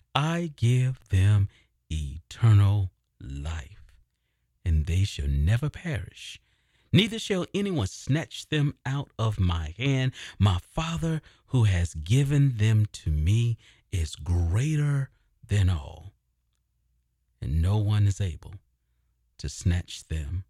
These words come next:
or pluck them out of my Father's hand." Yeah, it's good to be vaccinated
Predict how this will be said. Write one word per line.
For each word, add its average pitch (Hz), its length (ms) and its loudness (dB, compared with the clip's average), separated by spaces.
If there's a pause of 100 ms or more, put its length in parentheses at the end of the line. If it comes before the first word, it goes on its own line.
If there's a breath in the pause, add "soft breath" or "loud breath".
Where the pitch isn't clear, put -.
(360)
or 160 140 2
pluck - 400 0
them - 240 -14 (800)
out 98 100 2
of 82 80 2
my 73 140 0
Father's - 600 -8 (520)
hand." - 260 -14 (1160 loud breath)
Yeah, 107 420 2
it's 156 200 -4
good 139 380 0
to 120 60 -10
be 98 180 -2
vaccinated 92 1080 0